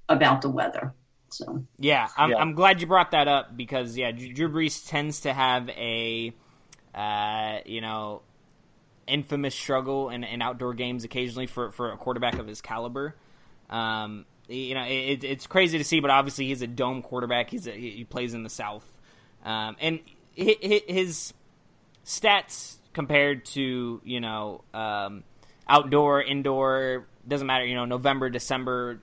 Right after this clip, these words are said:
Speaker 2: you know, colder months, it's not that large of a disparity, but it is to be worried about it because this Bills team, like I said, i-, is, is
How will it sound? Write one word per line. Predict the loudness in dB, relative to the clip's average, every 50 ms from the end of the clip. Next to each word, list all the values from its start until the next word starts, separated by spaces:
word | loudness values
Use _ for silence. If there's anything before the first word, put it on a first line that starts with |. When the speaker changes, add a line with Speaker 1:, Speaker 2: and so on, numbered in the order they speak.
| -12
Speaker 2:
you | -10 -10
know, | -10 -10
colder | -8 -4 -2 -2 0 0 0 0
months, | 0 0 0 -2 -4 -8 -10 -12 -12 -14 -18 -20 -20 -20 -20 _ _
it's | -4 -2 2 4
not | 6 4 4 6 8
that | 8 8 8 8 8
large | 6 6 6 6 4
of | 0 -2
a | -2
disparity, | -2 -2 -2 -2 0 2 2 2 2 0 -2 -6
but | -4 2 4 4 6 6
it | 6 8
is | 8 6 6 4 0 -4 -6
to | -6 -4 -2 0 0 -2 -2 -6 -10 _ _ _ -20 -14 _
be | -2 0 0
worried | 0 0 0 2 2 2 2
about | 0 0 -2 -2 -4
it | -6 -8
because | -4 -4 -4 -2 0
this | -2 -2 -2
Bills | 0 0 2 2 0 -2 -4
team, | -6 -6 -4 -4 -4 -6 -8 -10 -12 -10
like | -8 -6 -4 -2 -2
I | -4
said, | -2 0 0 0 0 0 -4
i-, | -8
is, | -6 -6 -6 -6 -6 -8 -8
is | -8 -8 -8 -8 -10